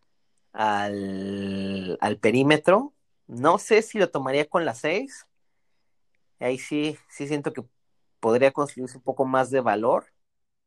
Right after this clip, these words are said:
O yo creo que Surtain sería de mis favoritos. Si hablamos ya de irnos un poquito más abajo,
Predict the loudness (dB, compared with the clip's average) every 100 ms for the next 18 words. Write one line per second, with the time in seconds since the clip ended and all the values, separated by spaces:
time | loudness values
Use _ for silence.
0 | _ _ _ -20 _ _ _ _ _ -20
1 | _ -12 -6 0 2 2 0 -2 -8 -8
2 | -10 -2 -2 -2 -2 -2 0 -2 -4 -10
3 | -6 -4 -2 0 2 2 0 -6 _ _
4 | _ _ _ _ _ _ _ _ -8 -6
5 | -4 -4 0 2 2 0 -2 -4 -4 -6
6 | -10 2 4 6 4 4 0 -2 0 0
7 | 0 -4 -4 -6 -8 -10 -14 _ _ _
8 | _ _ _ _ _ -6 -4 -2 -2 -4
9 | -8 -20 -20 -14 -12 0 0 0 -6 -4
10 | 0 0 0 0 4 4 2 -2 -6